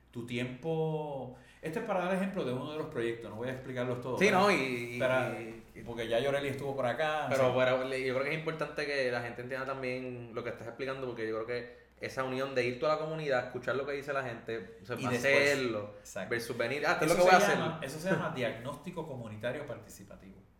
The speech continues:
Speaker 2: Ok.
Speaker 1: Eso tiene un nombre. Tú escuchas a las personas, tú reúnes la, el conocimiento de las propias personas,
Speaker 2: Ok.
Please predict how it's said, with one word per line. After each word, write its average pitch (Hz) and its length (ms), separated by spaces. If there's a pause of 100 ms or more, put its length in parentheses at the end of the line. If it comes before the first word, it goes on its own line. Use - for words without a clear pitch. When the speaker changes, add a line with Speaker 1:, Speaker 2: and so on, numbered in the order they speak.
(240)
Speaker 2:
Ok. 104 160 (220)
Speaker 1:
Eso 107 220
tiene 143 200
un 123 140
nombre. 107 340 (640)
Tú 120 80
escuchas 160 480
a 165 60
las 160 160
personas, 127 500 (600)
tú 107 140
reúnes 127 600
la, 156 240
el 139 140
conocimiento 127 640
de 107 100
las 98 120
propias 107 340
personas, 117 540 (280)
Speaker 2:
Ok. 110 120